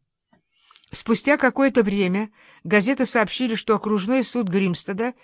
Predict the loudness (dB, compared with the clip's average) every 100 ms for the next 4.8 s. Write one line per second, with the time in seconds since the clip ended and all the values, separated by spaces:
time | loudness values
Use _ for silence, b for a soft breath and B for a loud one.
0 | b b -4 0 0 0 0 0 2 2
1 | 0 -2 -4 -4 -2 -4 -4 -2 -2 -2
2 | -8 _ _ b b b 0 2 4 2
3 | 2 2 2 2 -2 -2 -2 0 0 -4
4 | -4 -4 -2 -4 -6 -10 -10